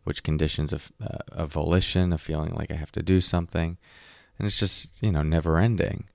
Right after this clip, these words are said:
And so in meditation, you, you just get to sit and watch all of that play out. And the system has the opportunity to rest as all of that is just unwinding, so to speak.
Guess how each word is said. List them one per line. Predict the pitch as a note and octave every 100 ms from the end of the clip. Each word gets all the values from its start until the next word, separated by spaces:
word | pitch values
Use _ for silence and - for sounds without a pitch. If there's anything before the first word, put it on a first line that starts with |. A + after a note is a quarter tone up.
| _ - _ _ -
And | F2
so | F2 E2
in |
meditation, | E2 D#2+ - G#2 G2+ E2+
you, | E2 -
you | - D#2+
just | - E2
get | D#2+ D#2
to | D#2
sit | - F2 D#2+
and | D#2+ D#2
watch | D#2+ E2+ F#2 -
all | D#2+ D#2+
of | -
that | D#2 - -
play | - - D#2+ E2
out. | G2+ F2 - - _ _ - - _ _
And | - E2
the | E2
system | - F#2 - E2 D#2+ D2+ - _ _ _
has | E2 E2 D2+
the | D#2
opportunity | D2+ D#2 - D#2+ D#2 D#2+
to | D#2 -
rest | D#2+ F2+ G#2+ - - - - - _ _ - _ _ _ -
as | E2 D#2+ C#2
all | E2 E2 D#2+
of | D2+
that | D#2+ D#2
is | D#2 D2
just | - D#2 - - - _ _ _ -
unwinding, | E2+ D#2 D2 D2 D2+ D#2 D2+ C#2+ - G2+
so | - - D2
to | -
speak. | - - - - -